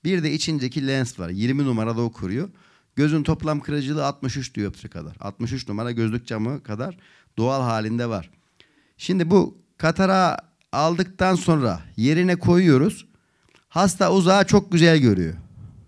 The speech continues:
Uzak çok iyi açılıyor. Ama bizim taktığımız kataraktan sonraki lenslerde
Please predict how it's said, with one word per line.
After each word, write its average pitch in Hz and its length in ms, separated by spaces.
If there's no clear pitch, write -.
Uzak 175 320
çok 175 220
iyi 131 140
açılıyor. 113 500
Ama 175 280
bizim 180 240
taktığımız 190 540
kataraktan 175 580
sonraki 135 500
lenslerde 156 720